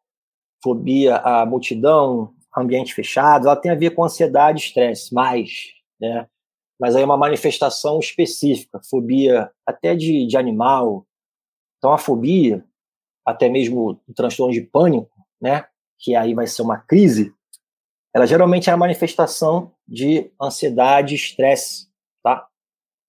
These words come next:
Então, ele fala aqui, fobias, fobia específica, é, os sintomas, sintomas físicos.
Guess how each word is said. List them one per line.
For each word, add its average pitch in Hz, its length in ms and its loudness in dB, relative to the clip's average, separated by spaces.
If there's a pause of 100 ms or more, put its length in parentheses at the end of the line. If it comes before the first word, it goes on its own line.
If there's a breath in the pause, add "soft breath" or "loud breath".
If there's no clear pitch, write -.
(640)
Então, 123 120 0
ele 127 120 0
fala 135 220 2
aqui, 110 200 -4
fobias, 131 640 -4 (100)
fobia 120 160 -2
específica, 117 1040 -4 (380)
é, 123 280 6
os 123 120 -2
sintomas, 160 720 0 (180)
sintomas 156 560 -2
físicos. 110 840 -4